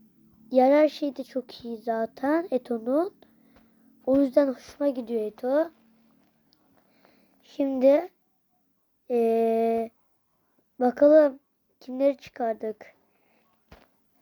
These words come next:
Arkadaşlar ya, Eto çıktı. İko, ü-, ilk, ilk defa üç ikonlu bir hesabım var. Normalde dört ikonum vardı. Ama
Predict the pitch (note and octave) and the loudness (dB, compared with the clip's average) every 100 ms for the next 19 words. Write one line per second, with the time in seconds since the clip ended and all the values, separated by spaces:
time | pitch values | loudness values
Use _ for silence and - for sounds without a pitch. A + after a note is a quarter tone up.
0 | - B4 B3 C4 D4 D#4+ D4+ - C#4+ C4 | -14 -4 -4 0 2 2 2 -2 -10 -10
1 | B3+ B3 A#3+ - _ _ - D4+ - E4 | -14 -14 -20 -20 _ _ -2 -2 2 0
2 | D#4+ - _ - A#3+ A#3 A3+ _ _ _ | -2 -12 _ -16 -10 -8 -10 _ _ _
3 | _ _ _ _ _ _ C4+ B3+ E4 D#4+ | _ _ _ _ _ _ -14 0 4 4
4 | D4 - _ _ _ _ _ _ _ - | 4 -6 _ _ _ _ _ _ _ -16
5 | F#4 _ - F#4 F#4 - - _ F#4+ G4+ | -16 _ -2 0 0 -2 -20 _ -4 -4
6 | _ E4 D#4 D#4 D4+ - _ F4 F4 E4+ | _ 2 2 0 -4 -6 _ -6 -4 -6
7 | - D4+ C#4+ D4 D4+ C#4+ - C#4+ B3 C4+ | -4 -4 -2 2 2 2 -4 -6 -6 -8
8 | B3 G#3+ G3 G3+ _ _ _ _ _ _ | -8 -10 -12 -16 _ _ _ _ _ _
9 | _ _ - B3+ C4+ D4 D4+ A#3+ D#4+ E4+ | _ _ -6 -2 0 2 0 2 4 4
10 | F4 - _ - - - C#4+ D4+ D4 B3+ | 2 -16 _ -18 -16 -12 -8 -8 -8 -8
11 | A3 G#3+ G3+ B3 C#4+ F4 - _ _ _ | -6 -8 -4 0 0 0 -6 _ _ _
12 | _ _ - B3+ C4 B3+ | _ _ -8 -6 -4 -6